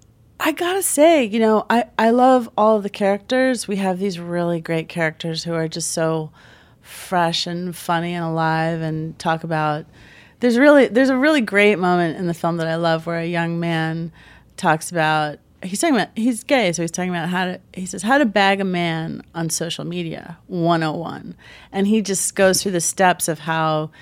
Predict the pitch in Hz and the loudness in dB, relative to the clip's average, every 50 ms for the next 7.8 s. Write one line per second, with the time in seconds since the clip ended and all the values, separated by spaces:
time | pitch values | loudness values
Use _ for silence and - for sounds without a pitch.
0 | - - - - - _ - 190 196 190 175 160 - 170 156 160 165 170 - _ | -20 -20 -20 -20 -20 _ -8 -4 -4 -4 -4 -2 -2 0 0 0 -2 -4 -6 _
1 | _ _ _ - - - 170 160 160 175 185 175 160 143 139 135 151 165 175 185 | _ _ _ -10 -6 -4 -2 -2 -2 -2 -2 0 0 -2 -2 -4 -6 -6 -8 -8
2 | 180 - - - - 160 160 165 160 160 160 165 165 170 160 160 170 170 170 170 | -8 -10 -8 -6 -4 -4 -4 -4 -4 -4 -4 -4 -4 -4 -4 -4 -4 -2 -2 -2
3 | 170 175 165 - - - - - - - - - _ _ - 233 214 185 175 170 | -4 -4 -6 -8 -14 -20 -20 -20 -20 -20 -20 -20 _ _ -4 0 2 4 4 2
4 | 170 180 185 208 262 294 285 - - - 202 180 160 151 151 - - _ - - | 2 4 4 6 6 6 4 2 0 -2 -2 -2 -4 -4 -6 -12 -16 _ -20 -20
5 | _ - 190 214 240 254 - 269 247 - - 247 220 220 208 190 180 - 190 196 | _ -2 0 2 2 2 0 -2 -2 2 4 4 6 6 4 2 2 0 0 -2
6 | 202 - 202 175 165 156 165 175 170 - 262 262 247 220 202 190 190 180 180 170 | -2 -2 -4 -4 -4 -4 -4 -4 -4 -2 0 0 2 2 2 0 0 -2 -2 -2
7 | 143 180 165 160 156 - - 160 151 151 156 160 160 - - | -2 0 0 0 0 0 -2 -4 -2 -2 -2 -4 -6 -8 -10